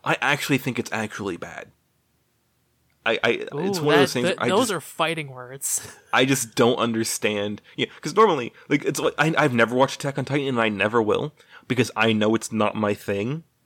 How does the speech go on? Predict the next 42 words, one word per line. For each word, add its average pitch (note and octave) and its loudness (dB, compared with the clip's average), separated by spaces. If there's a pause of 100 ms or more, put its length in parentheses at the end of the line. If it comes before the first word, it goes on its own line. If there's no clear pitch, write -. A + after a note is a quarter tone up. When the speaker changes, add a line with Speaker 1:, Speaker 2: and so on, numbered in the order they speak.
(320)
Speaker 1:
and B2 4
it's G#2 0
a A2+ 2
lot G#2 4
of - -4
people's, G#2 -2
like, F#2+ -8 (200)
darling G#2 4
baby, G#2 -4 (480)
and G2+ -4 (240)
Speaker 2:
Yeah. - -6
Speaker 1:
I G#2+ 0 (160)
cannot G#2 -2
bring G2+ -2
myself G#2+ 0
to, G2 -6
you G#2+ -6
know, F#2+ -8
try F#2+ -4
and G2 -4
ruin F#2+ -4
that A2 -2
for G#2 0
other G2 -2
people. C3+ -6 (1500)
I, G#2 0 (1120)
Death D#3+ 2
Note G#3 6
was C3 0
one C#3+ 2
of A#2+ 0
the G#2+ -6
things A#2+ 2
I G2 0
tried G#2 0
to G2 -4
watch F#2+ -10
before F#2+ -4
I F2+ -6
was F2+ -12
a - -12
weeb. E2+ -18